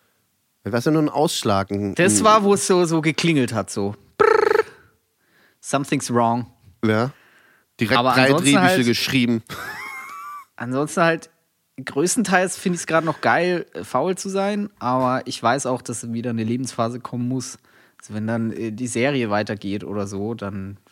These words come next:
Speaker 2: ist natürlich Schluss damit, ne?
Speaker 1: Ja.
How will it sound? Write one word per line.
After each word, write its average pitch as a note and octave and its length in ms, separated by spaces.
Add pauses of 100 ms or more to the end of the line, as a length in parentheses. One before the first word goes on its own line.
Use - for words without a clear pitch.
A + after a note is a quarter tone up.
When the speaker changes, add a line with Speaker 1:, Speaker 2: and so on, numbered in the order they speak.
Speaker 2:
ist - 300
natürlich G#2 500
Schluss C3 280
damit, G2 420
ne? A2+ 160 (1900)
Speaker 1:
Ja. G2 460